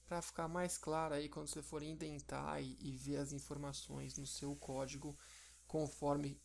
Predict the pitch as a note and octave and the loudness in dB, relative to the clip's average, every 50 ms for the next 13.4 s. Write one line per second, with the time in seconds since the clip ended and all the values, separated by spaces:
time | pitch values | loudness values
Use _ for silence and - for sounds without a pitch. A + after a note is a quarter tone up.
0 | - - - C#3+ C#3+ C#3+ C#3 - - C#3+ C#3 C#3 - C3+ - - D3 C#3+ C3+ C#3 | -10 -2 0 2 2 2 0 2 2 0 0 0 -4 -8 -2 0 0 0 0 0
1 | C3 C3+ C3+ C3+ C#3 C#3 C3 C#3 C#3 C#3 D3 F#3 F3+ - - - C3+ C3 C3+ C3+ | 0 2 2 2 2 0 0 -2 -4 -4 -4 -4 -4 -6 -4 -4 -2 -2 0 0
2 | C#3+ C#3 - - A2 - - - - - - - - - - - - - - - | -2 -4 -6 -8 -10 -10 -10 -10 -10 -12 -14 -18 -18 -18 -18 -18 -18 -18 -18 -16
3 | - - - G3 G3 G#3+ G#3+ - F3 E3 - D3+ C#3+ - D#3+ D#3 D3+ - - F#3 | -14 -12 -6 -4 -4 -4 -4 -6 -6 -6 -6 -6 -4 -4 -2 -2 -2 0 0 2
4 | D#3+ C#3+ D3+ F#3 - - - - - - - - - - - - - - - - | 2 2 2 0 -2 -8 -20 -20 -20 -20 -20 -20 -20 -20 -20 -20 -20 -20 -20 -16
5 | - - - - - - - - - - - - - C#3+ C#3 C#3 C#3+ C#3 C3 C3+ | -12 -10 -10 -10 -12 -16 -18 -20 -18 -16 -8 -2 0 0 2 4 2 2 2 0
6 | C3 - C#3+ D3 C#3+ - - D#3 C#3+ C#3+ D3+ E3+ F3 D#3 - - - - C#3+ C#3+ | -2 -2 -2 -2 0 0 0 2 2 4 4 4 2 2 -2 -2 -2 -2 -2 -2
7 | C3+ C#3 D#3 E3 D#3 D3+ C#3+ D3 D#3 E3+ F3+ G3+ G3 - - - - - - - | -2 -2 -4 -4 -2 0 0 2 2 0 -2 -4 -6 -8 -12 -16 -16 -16 -16 -16
8 | - - - - - D3 C#3+ D#3+ D#3+ E3+ E3 - E3+ E3 - - E3+ E3+ - F3 | -16 -16 -10 -8 -8 -2 2 2 2 2 2 0 -2 -2 0 -2 -2 2 2 0
9 | E3+ - E3 D#3+ E3 D#3+ - - - E3+ D#3 D3+ D3+ D#3 D#3+ D3+ - C#3+ D3 C#3+ | 2 4 4 4 4 2 0 0 2 2 4 6 4 4 4 2 0 0 2 2
10 | C#3+ C#3+ D3+ D3 D3 C#3 C#3+ D3+ E3 F#3+ G3 F3+ C#3+ C3 - - G3 - - D3 | 2 2 2 2 2 2 4 4 2 2 2 0 -2 0 2 2 0 0 -4 -4
11 | D3+ D3 - D#3 D3 - C#3 C3 - - E3 F3 E3+ - - D3 D3 D#3 D3+ D3+ | -4 -2 -2 -2 -2 -2 0 -2 0 2 0 0 0 -2 -2 0 0 0 0 -2
12 | - - E3+ D3 - - - D3 D#3+ E3 E3+ D#3+ D3+ C#3 C#3 - C#3+ C#3+ C#3+ - | -4 -6 -6 -4 -4 -2 0 2 2 2 2 0 -2 -4 -2 -2 -2 0 0 0
13 | - - D#3 E3+ F#3 - - - | 0 0 0 0 0 0 -2 -4